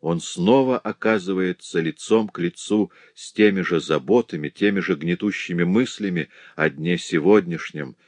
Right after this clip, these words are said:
и теми же тревогами за завтрашний день. Закаленный в горниле порока,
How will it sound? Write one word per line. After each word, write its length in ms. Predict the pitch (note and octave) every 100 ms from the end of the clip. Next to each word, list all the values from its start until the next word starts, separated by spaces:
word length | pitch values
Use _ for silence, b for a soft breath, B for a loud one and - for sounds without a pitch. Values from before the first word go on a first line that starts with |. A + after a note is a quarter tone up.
| _
и 120 | - D2+
теми 360 | - A2+ A2+
же 320 | G#2 F#2+ F2+ -
тревогами 600 | E2 D2 D2+ E2+ D2+ D2+
за 180 | D2+ C#2
завтрашний 680 | C2+ D#2 - C#2 - D2+
день. 260 | B1+ C#2 B1 _ _ _ _ _ _ _ _ _ _ _ _ _ _ _ _ _ _ _ _
Закаленный 640 | - G2 B2 C3+ F3 D#3+ C#3
в 60 |
горниле 420 | A2 A2+ C#3 C3+
порока, 720 | A2 G2+ F#2 B2 A#2 B2 G#2+